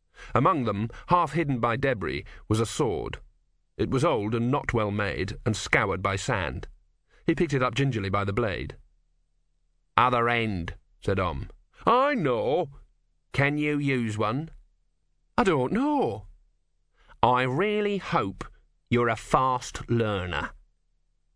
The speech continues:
The lion emerged slowly. Desert lions, it has been said, are not like the lions of the veldt. They had been when the great desert had been verdant woodland, i e before the inhabitants had let goats graze everywhere.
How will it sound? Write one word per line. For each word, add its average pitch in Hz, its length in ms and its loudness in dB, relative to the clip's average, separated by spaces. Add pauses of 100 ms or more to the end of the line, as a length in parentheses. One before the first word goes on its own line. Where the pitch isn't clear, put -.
The 113 100 2
lion 113 500 0
emerged 87 720 -2 (100)
slowly. 67 540 -4 (1600)
Desert 156 300 2
lions, 120 520 0
it 117 80 -2
has 107 160 0
been 101 160 -2
said, 92 320 -2 (400)
are 127 120 6
not 135 300 0
like 98 220 0
the 107 80 0
lions 107 340 0
of 98 80 -2
the 104 60 -2
veldt. - 400 -4 (720)
They 123 160 2
had 180 240 0
been 98 260 -2
when 117 160 0
the 117 80 -2
great 127 260 0
desert 120 280 0
had 110 160 -2
been 113 180 -2
verdant 113 460 -2
woodland, 90 500 -4 (580)
i 117 140 4
e 117 240 0
before 113 340 0
the 110 100 0
inhabitants 117 560 -2
had 110 100 -2
let 113 180 -2
goats 135 320 0
graze 85 340 -2
everywhere. 95 500 -4